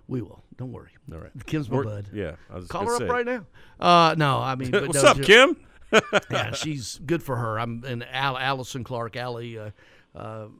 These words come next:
Speaker 1: I, her Twitter handle is Long Range Bomba, Bomber. That's, that's her Long Range Bomba, B O M B A, something like that. For,
Speaker 2: Bomba.
Speaker 1: yeah, she played for, uh, Rick Insell at Shelbyville.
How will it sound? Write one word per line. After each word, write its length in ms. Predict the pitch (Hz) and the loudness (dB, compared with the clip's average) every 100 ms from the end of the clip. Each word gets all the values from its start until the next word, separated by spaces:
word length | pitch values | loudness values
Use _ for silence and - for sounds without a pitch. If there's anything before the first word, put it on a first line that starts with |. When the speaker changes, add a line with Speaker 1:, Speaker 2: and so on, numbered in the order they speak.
| - | -14
Speaker 1:
I, 360 | - 175 180 175 | -10 -8 -8 -6
her 180 | 139 185 | 0 0
Twitter 400 | 160 - 160 151 | 0 0 2 2
handle 340 | 120 113 110 101 | 0 -2 -6 -8
is 160 | 92 | -10
Long 440 | 104 113 127 131 120 | -8 -4 -4 -2 -2
Range 440 | 110 110 101 95 | -4 -6 -8 -12
Bomba, 580 | 98 101 104 87 - - _ _ - - | -10 -8 -8 -10 -14 -20 _ _ -20 -12
Bomber. 580 | 110 120 110 95 - - _ _ _ _ - | -4 -2 -2 -6 -12 -20 _ _ _ _ -8
That's, 220 | 120 - | -8 -6
that's 260 | - 147 | -6 -4
her 220 | 135 117 113 | -4 -4 -6
Long 320 | 120 135 131 | -6 -4 -4
Range 340 | 127 120 110 | -4 -4 -8
Bomba, 520 | 98 120 110 104 90 - - 127 | -8 -6 -6 -8 -10 -18 -20 -8
B 220 | 139 147 | -2 0
O 140 | 135 | 0
M 220 | 131 127 117 | 0 -2 -6
B 280 | 123 110 | -8 -10
A, 320 | 104 110 95 - _ _ | -10 -12 -16 -20 _ _
something 280 | 113 - 113 | -20 -18 -16
like 220 | 104 98 | -16 -16
that. 240 | 104 107 110 | -14 -14 -6
For, 60 | |
Speaker 2:
Bomba. 400 | - 110 113 95 - - | 2 4 4 0 -8 -14
Speaker 1:
yeah, 200 | - 120 | -6 -6
she 200 | 110 - | -4 -8
played 300 | 139 - 139 | -6 -4 -4
for, 220 | 117 123 117 | -4 -6 -6
uh, 60 | |
Rick 200 | 120 135 147 | -6 -6 -6
Insell 260 | 180 - | -8 -8
at 80 | 110 | -12
Shelbyville. 580 | - 151 180 127 85 107 | -8 -6 -6 -10 -14 -18